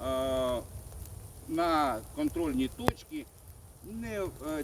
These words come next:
тільки в один день, у різні дні. І порівняємо, е, щоб наш тест був найбільш об'єктивний.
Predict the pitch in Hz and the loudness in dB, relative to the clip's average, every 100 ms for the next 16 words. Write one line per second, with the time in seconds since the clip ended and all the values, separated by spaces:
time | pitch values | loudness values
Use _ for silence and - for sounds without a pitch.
0 | - 185 135 139 147 135 123 101 80 87 | -4 -6 -4 -2 0 0 0 -2 -2 -6
1 | 80 - 247 160 120 92 101 92 90 90 | -8 -6 -6 -4 -6 -4 -4 -4 -6 -8
2 | 76 - - - - 123 127 185 170 143 | -8 -12 -16 -16 -10 -6 -4 0 2 2
3 | 117 95 80 78 73 - - - - - | 0 -2 -4 -8 -12 -14 -18 -16 -16 -14
4 | - 110 110 104 - 147 131 - - 190 | -6 -2 -2 -2 -4 -6 -6 -6 -6 -2
5 | 220 - 165 135 117 127 117 330 151 120 | -2 -2 -2 -2 0 -2 0 2 2 0
6 | 131 208 - - - - 131 120 - - | -4 -8 -8 -14 -12 -6 -4 -4 -6 -6
7 | 104 87 76 | -8 -8 -8